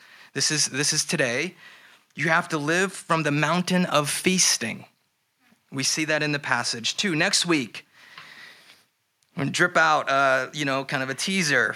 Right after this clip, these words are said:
for the following week. So second, next week, you have to trust a perfect priest king. What does that mean? Third, in, uh, two weeks, you have to strive for permanent rest. And this is this morning, okay?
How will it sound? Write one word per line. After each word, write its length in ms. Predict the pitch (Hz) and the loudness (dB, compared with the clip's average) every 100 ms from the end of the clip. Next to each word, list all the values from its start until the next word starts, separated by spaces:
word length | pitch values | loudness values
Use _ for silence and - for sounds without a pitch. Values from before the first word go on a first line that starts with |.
| - | -6
for 200 | 151 151 | -2 0
the 80 | 147 | 0
following 360 | 143 143 147 | 0 0 0
week. 120 | 147 139 | -2 -2
So 160 | 160 | 0
second, 500 | - - 202 170 131 | 2 2 2 -2 0
next 240 | 165 190 - | 0 0 -2
week, 220 | 139 143 | -4 -4
you 80 | 156 | 0
have 240 | 165 170 | 0 0
to 340 | - 185 160 - | -2 -2 -2 -2
trust 560 | - 208 180 151 - - | -2 2 2 2 -2 -4
a 80 | |
perfect 640 | 135 - 185 180 175 175 - - - | -6 -2 -2 0 -4 -4 -10 -12 -4
priest 440 | 185 185 - - | 0 2 0 -2
king. 420 | - 190 147 113 - _ - - - - _ _ | 0 0 0 -2 -8 _ -20 -20 -20 -20 _ _
What 120 | - | -4
does 100 | 151 | 0
that 140 | 143 131 | 0 0
mean? 400 | 135 120 127 - _ _ _ - | -2 -2 -4 -12 _ _ _ -20
Third, 760 | - - 214 220 185 147 160 - | -20 -4 2 4 6 4 2 -4
in, 160 | 147 151 | -2 0
uh, 140 | 147 | 0
two 260 | 147 233 214 | 0 -4 0
weeks, 360 | 165 147 - - - - - - | 0 2 -2 -2 -12 -20 -18 -6
you 100 | 147 | -2
have 320 | 156 180 - | 2 0 0
to 100 | 175 | 0
strive 500 | - - 160 165 165 | 0 0 0 0 -2
for 140 | 151 | -8
permanent 640 | - - 175 180 170 151 - | -4 -2 0 2 2 0 -4
rest. 640 | 131 147 123 - - - _ _ _ _ _ _ _ _ _ _ _ _ _ _ - _ - - | 0 2 2 0 -2 -8 _ _ _ _ _ _ _ _ _ _ _ _ _ _ -20 _ -18 -6
And 100 | 139 | -2
this 180 | 175 | 0
is 120 | 165 151 | -2 -2
this 180 | - | -2
morning, 320 | 151 120 107 107 | 0 -2 -2 -4
okay? 340 | - 139 175 | -2 -2 -2